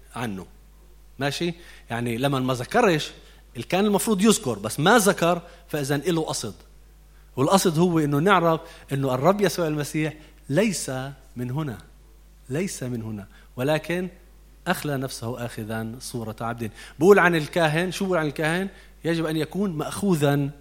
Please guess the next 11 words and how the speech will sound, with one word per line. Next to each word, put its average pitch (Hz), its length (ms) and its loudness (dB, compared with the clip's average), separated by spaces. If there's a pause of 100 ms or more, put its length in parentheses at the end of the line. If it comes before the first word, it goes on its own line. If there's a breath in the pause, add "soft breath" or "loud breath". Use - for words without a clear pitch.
(460)
من 135 100 -2
الناس، 165 420 -4 (360)
مظبوط؟ 139 380 -4 (340 loud breath)
مأخوذاً 160 580 -2 (300 loud breath)
من 143 80 -2
الناس. 165 320 -2
الرب 151 180 -4
يسوع 151 240 0
المسيح 143 480 -2 (380 loud breath)
ابن 156 320 0 (120)
الله، 120 420 -4